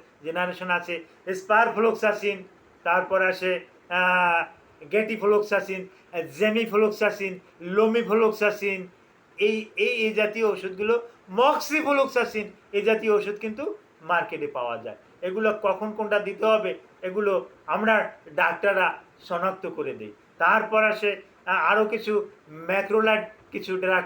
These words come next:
পাওয়া যায়। এই ম্যাক্রোলাইড ড্রাগগুলোর ভিতরে যেমন, আহ, erythromycin,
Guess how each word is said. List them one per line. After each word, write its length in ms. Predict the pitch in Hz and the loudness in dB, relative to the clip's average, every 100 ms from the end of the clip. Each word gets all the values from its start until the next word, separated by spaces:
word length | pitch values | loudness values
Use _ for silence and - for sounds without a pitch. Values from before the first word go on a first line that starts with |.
| - | 0
পাওয়া 240 | 170 170 | 2 2
যায়। 300 | 165 208 214 - _ | 0 -2 -4 -12 _
এই 120 | 180 | -8
ম্যাক্রোলাইড 580 | 185 190 190 202 202 196 | -2 -2 -2 0 0 0
ড্রাগগুলোর 480 | 190 190 190 196 190 | 0 0 0 0 0
ভিতরে 420 | 185 185 190 185 - - 165 | 0 0 0 0 -6 -16 -8
যেমন, 300 | 165 185 185 180 - _ - | -4 -2 -2 -6 -16 _ -8
আহ, 80 | 190 196 - _ _ | -6 -6 -10 _ _
erythromycin, 920 | 220 262 262 233 233 220 214 202 196 | -2 -2 0 0 2 2 0 -2 -6